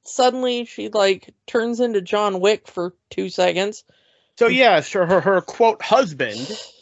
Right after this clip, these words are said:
Speaker 2: who we find out was actually her companion this entire time.
Speaker 1: Yeah.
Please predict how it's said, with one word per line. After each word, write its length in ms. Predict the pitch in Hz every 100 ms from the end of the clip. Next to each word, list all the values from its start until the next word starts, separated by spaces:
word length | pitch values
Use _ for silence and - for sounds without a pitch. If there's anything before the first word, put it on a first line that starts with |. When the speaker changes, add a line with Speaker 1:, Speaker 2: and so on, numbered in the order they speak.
| _ _ _
Speaker 2:
who 100 | 190
we 180 | 185 185
find 320 | - 190 196
out 160 | 196 160
was 160 | 160 165
actually 320 | 180 175 165
her 180 | 165 160
companion 720 | 151 135 160 180 214 131 120
this 160 | 117
entire 300 | 127 107 98
time. 440 | 101 87 90 123 _ _ _ _ _ _ _ -
Speaker 1:
Yeah. 380 | 202 202 190